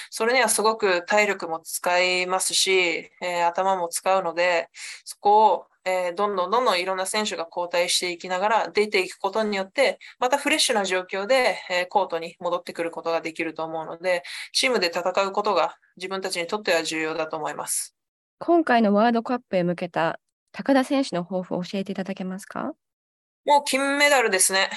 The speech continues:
Speaker 1: えー、金メダル取ることを目標にやっているので、そこを目指して、あの、チーム一丸となって戦いたいなと思います。
Speaker 2: 最後に、あの、視聴者の皆様にメッセージをいただけますか？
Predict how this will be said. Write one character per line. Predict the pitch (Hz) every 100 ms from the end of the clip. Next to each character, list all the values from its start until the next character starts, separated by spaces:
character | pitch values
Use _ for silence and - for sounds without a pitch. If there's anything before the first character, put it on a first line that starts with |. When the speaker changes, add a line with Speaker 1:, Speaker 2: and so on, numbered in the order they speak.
| - 214
Speaker 1:
え | 208
ー、 | 202
金 | 220
メ | 214
ダ | 208
ル | 185
取 | 190 196
る |
こ | 190 190
と | 202
を | 175
目 | 175
標 | - 185
に | 185 175 - -
や | 196
っ | 180
て | - 185
い |
る | 180
の | 170
で、 | 170 165 -
そ | -
こ | 190 196
を |
目 | 190
指 | 208
し | 214 -
て、 | 175 170 -
あ | 196 196
の、 | 190 190
チ | 208
ー | 185
ム |
一 | 170 185
丸 | 185
と | 185
な | 196
っ |
て | 202
戦 | 175 170 180 180
い | 180
た | 180
い |
な | 170 165
と | 165
思 | 165
い |
ま | 165
す。 | - - - _ _
Speaker 2:
最 | - 302 285
後 | 226
に、 | 196 190
あ | 185
の、 | 180
視 | -
聴 | 277 269
者 | 269 202
の | 180
皆 | 185 196
様 | 214 185 170
に | 170 - 196
メ | 269
ッ |
セ | - 220
ー |
ジ | 170 175
を | -
い | -
た | 185
だ | 180
け | 175
ま | 175
す | 175
か？ | - - -